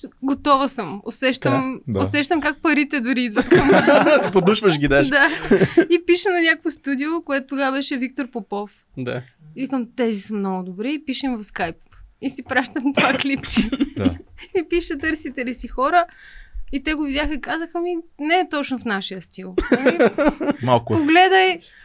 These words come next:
Speaker 1: малко си прекалила, погледай малко видеа, така, така, ти сега ли стреш работа?“ И аз казах: „Не, не, сега съм в десети клас“, и те ми се изсмяха.
Speaker 2: А
Speaker 1: И
Speaker 2: ти
Speaker 1: казах:
Speaker 2: имаше ли го този момент, да си такава: „Не разбирате“?
Speaker 1: Ми да,
Speaker 2: Не ме
Speaker 1: и
Speaker 2: разбира.
Speaker 1: не,
Speaker 3: Млади творци,
Speaker 1: бях
Speaker 3: те така.
Speaker 1: малко,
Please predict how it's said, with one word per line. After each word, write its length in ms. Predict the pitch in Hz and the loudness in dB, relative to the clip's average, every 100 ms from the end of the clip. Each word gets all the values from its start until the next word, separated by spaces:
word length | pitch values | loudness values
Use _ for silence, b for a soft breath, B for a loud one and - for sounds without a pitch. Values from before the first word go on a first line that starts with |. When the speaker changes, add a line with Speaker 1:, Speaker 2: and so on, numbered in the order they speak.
| - | 0
Speaker 1:
малко 300 | 320 403 392 | 4 4 4
си 180 | 381 - | 0 2
прекалила, 680 | 294 254 240 277 370 370 | -2 -2 -2 0 0 0
погледай 400 | 349 269 320 381 359 | -2 -2 0 0 0
малко 340 | 311 302 262 | -2 -2 -6
видеа, 440 | 233 220 196 233 339 381 359 b b b b _ | -8 -6 -4 -2 0 0 -2 b b b b _
така, 280 | 277 320 311 | -8 -4 -4
така, 380 | 240 233 294 349 392 370 359 330 | -4 -6 0 2 4 4 4 2
ти 120 | 349 | -6
сега 260 | 320 269 285 | -6 -4 -6
ли 60 | |
стреш 320 | 277 277 247 226 | -6 -8 -10 -6
работа?“ 260 | 269 339 | -4 -4
И 40 | 339 | -8
аз 100 | 339 | -2
казах: 180 | 349 | -2
„Не, 140 | 330 320 | -2 -2
не, 180 | 277 285 | -4 -4
сега 220 | 285 269 | -4 -4
съм 140 | 277 | -4
в 40 | 233 | -6
десети 360 | 226 247 - | -6 -8 -6
клас“, 240 | - 269 285 | -4 -4 -6
и 100 | - | -8
те 160 | 233 | -8
ми 80 | 214 | -6
се 120 | 214 | -8
изсмяха. 440 | 202 214 185 175 202 _ _ _ _ B B B 254 - 277 - - - | -10 -10 -14 -14 -20 _ _ _ _ B B B -10 -12 -18 -18 -20 -10
Speaker 2:
А 60 | 240 | -4
Speaker 1:
И 40 | |
Speaker 2:
ти 60 | 262 | -2
Speaker 1:
казах: 140 | 262 | 2
Speaker 2:
имаше 220 | 240 220 147 | 2 2 0
ли 60 | |
го 100 | 147 | 0
този 160 | 147 139 | 0 0
момент, 240 | 123 117 | 2 2
да 120 | 107 107 | 0 -4
си 100 | - | -8
такава: 300 | - 104 107 B B | -2 -2 -2 B B
„Не 140 | 107 98 | -4 -2
разбирате“? 460 | 95 - - - | -4 -2 0 2
Speaker 1:
Ми 100 | 262 277 349 440 392 415 | -2 2 4 4 4 4
да, 80 | 453 | 6
Speaker 2:
Не 100 | 453 | 6
ме 160 | 381 | 6
Speaker 1:
и 80 | 147 | 6
Speaker 2:
разбира. 260 | 135 302 330 | 4 4 4
Speaker 1:
не, 100 | 196 | 6
Speaker 3:
Млади 300 | 214 240 330 | 6 6 4
творци, 420 | 180 - 208 202 | 2 2 4 6
Speaker 1:
бях 120 | 392 | 6
Speaker 3:
те 100 | - | 6
така. 160 | 403 392 | 4 4
Speaker 1:
малко, 260 | 494 392 | 4 4